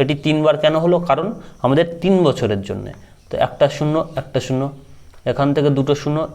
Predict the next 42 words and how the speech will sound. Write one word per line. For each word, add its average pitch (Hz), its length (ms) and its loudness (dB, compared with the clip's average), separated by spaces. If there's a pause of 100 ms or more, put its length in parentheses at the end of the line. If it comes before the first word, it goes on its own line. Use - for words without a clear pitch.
এখান - 240 -4
থেকে 131 220 0
দুটো 120 220 -4
শূন্য 127 220 -2
কেটে 123 260 0
দাও, 131 100 4 (580)
এখান 143 160 0 (100)
থেকে 143 220 2
একটা 143 240 -8
শূন্য, 156 140 -4 (100)
এখান 120 180 -4
থেকে 113 180 0
একটা - 180 -14
শূন্য 113 220 -4
কেটে 101 220 -6
দাও। 107 100 -8 (320)
তো - 100 -4
আমাদের 135 260 4
উপরে 147 300 0
কি 156 140 2
রয়েছে 156 240 4
দেখো, 160 140 2 (140)
বারোর 143 240 2 (140)
কিউব। 120 220 2 (520)
তো - 40 -6 (100)
বারোর 139 320 4
কিউব 156 200 4 (220)
করলে 156 220 4
আমরা 151 200 4
কত 151 180 0
পেয়ে 156 160 4
যাব? 160 100 4 (800)
এক 127 140 0
হাজার 139 180 4 (240)
সাতশো - 480 -2 (360)
আঠাশ 117 280 0 (720)
by 127 200 2 (360)
কত 131 220 2
রয়েছে 147 240 4
দেখো 156 220 0
এখানে? 156 180 -4 (500)
দশ। 80 180 0